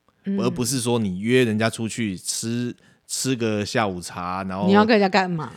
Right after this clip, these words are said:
Speaker 2: 看个电影，你接下来就，哎，你接下来就求交往之类。
Speaker 1: 鸡屁哟！
Speaker 2: <laughs> 想交往之前先当朋友做起嘛。
Speaker 1: 而且我觉得有时候，我不知道欸，我，我还是会觉得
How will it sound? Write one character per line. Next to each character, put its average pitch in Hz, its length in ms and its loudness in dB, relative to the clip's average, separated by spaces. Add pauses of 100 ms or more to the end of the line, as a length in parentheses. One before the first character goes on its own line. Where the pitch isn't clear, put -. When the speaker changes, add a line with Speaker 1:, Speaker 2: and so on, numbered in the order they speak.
(140)
Speaker 2:
看 170 200 2
个 127 80 2
电 135 240 0
影， 98 240 -2
你 95 120 -4
接 120 160 -4
下 120 100 0
来 107 80 2
就， 110 140 -2
哎， 113 200 -6 (160)
你 120 120 -10
接 120 180 2
下 117 120 4
来 107 60 6
就 110 120 4
求 98 180 -2
交 101 180 2
往 87 220 0
之 87 100 -2
类。 185 80 8 (1000)
Speaker 1:
鸡 233 200 6
屁 311 680 10
哟！ 254 1040 12 (600)
Speaker 2:
<laughs> 302 760 8
想 104 300 2
交 139 160 4
往 131 160 6
之 110 80 0
前 113 160 0
先 135 180 -2
当 143 200 0
朋 92 200 -2
友 104 160 2
做 104 240 0
起 - 220 -6 (100)
嘛。 - 120 -10
Speaker 1:
而 381 40 8
且 523 180 4
我 294 120 10
觉 190 180 8
得 208 160 6
有 180 160 4
时 170 240 -2
候， 190 200 4
我 165 120 4
不 190 140 -4
知 214 140 -2
道 190 180 4
欸， 160 100 0
我， 160 200 0
我 165 40 -6
还 185 120 0
是 262 100 0
会 285 100 6
觉 180 140 0
得 175 160 0